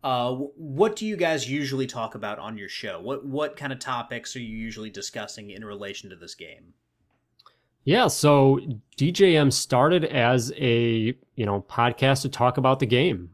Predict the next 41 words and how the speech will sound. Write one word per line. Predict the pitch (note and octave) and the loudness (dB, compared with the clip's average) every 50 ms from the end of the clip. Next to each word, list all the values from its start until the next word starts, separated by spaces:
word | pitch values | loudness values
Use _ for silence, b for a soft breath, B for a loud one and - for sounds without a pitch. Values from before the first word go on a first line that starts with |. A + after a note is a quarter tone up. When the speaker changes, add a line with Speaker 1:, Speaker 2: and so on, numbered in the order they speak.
| - - | -12 -8
Speaker 2:
I | B2 | -4
mean, | G#2+ G#2+ G#2+ G#2+ | -2 -2 0 0
it | A2 A2+ | 0 0
was, | G#2+ G#2+ G2 - - | -2 -2 -4 -4 -6
it | - B2+ | -4 -2
was | A2 A2+ G#2 - - | -2 -2 -2 -4 -8
kind | - - B2 A#2+ | -4 0 0 2
of | A2+ | 4
a | A#2+ A2 | 2 2
how-to, | - - - B2+ C3 B2+ - - C3+ C3 C3+ C#3 C#3+ D3 D3 C3+ | 2 2 2 4 4 2 2 2 2 4 4 4 4 4 4 4
uh, | B2 A#2+ A#2+ A2+ A2+ G#2+ B B B B B B B B B _ | 4 4 4 4 2 0 B B B B B B B B B _
you | - A#2+ | -2 -2
know, | A#2 | 0
mechanics | A2+ G2+ - - B2 B2 B2 C3+ C3+ - | 0 -2 -2 -2 0 2 2 2 0 -2
podcast. | - - A#2 B2 B2 - - - B2 C3 D#3 D#3+ - - - - - - | 0 2 2 2 2 2 0 2 2 2 2 0 -4 -6 -8 -10 -12 -6
Uh, | C#3+ A2 G#2 A2 A2+ A2 | -4 -2 0 0 0 -2
first | G#2+ - - - C#3+ C3+ C#3 E3 | -4 -2 2 2 2 4 2 -2
episode | E3 D3 - C#3 - - D3 D3 D#3 D3 | -4 -4 -4 -4 -2 0 2 2 2 2
was | C3 B2 G#2+ - - | 2 0 0 -2 -4
what's | A#2 G#2+ B2+ C3+ C3+ - - - - - | 0 0 0 0 0 -4 -8 -10 -8 -2
new | B2 B2+ C#3 D3+ D#3 | 2 4 4 4 4
and | C#3+ C3 A#2 A2 | 2 0 0 2
different | G#2 D3 D3 - D3+ C#3 C3+ | 0 0 2 2 0 0 2
in | - D3 C#3+ D#3 F3 | 2 4 4 4 4
Star | D#3 - - D3+ C#3+ C#3+ C#3+ | 2 2 0 0 2 2 2
Wars | C3+ C3+ C3 A#2+ - | 2 2 2 0 0
five | - B2+ B2 A#2+ A2+ A2 | 0 0 2 2 2 0
E. | A#2+ C3 E3+ A3 G3 | 0 0 0 -2 -4
So | - - - A#2 | -4 -2 -2 -2
we | G#2+ G#2+ | -2 -2
talk | - - - C#3 C#3+ - | -2 0 2 2 2 2
about | D3 C3 B2+ B2 | 2 0 0 0
those | - C3 - | -2 -4 -6
specific | - - B2 - - A2+ B2 G#2 G#2+ | -6 -6 -4 -4 -4 -4 -4 -4 -4
difference | B2+ A#2+ - B2+ A#2+ - | -4 -4 -2 -4 -6 -6
from | - - B2 A#2 A#2 A2+ | -2 0 0 0 0 -2
traditional | G#2 - A#2 A2+ A2 - A2+ G2 | -4 -6 -6 -6 -4 -6 -6 -4
five | - A#2 A2 G#2 G2 | -2 -2 -2 0 0
E, | A2+ A#2+ B2+ D3 D#3+ | -2 -2 -2 -2 -2
and | C3+ A#2 | 0 2
then | A#2 A#2 A2+ A#2 A2 | 2 2 2 0 -4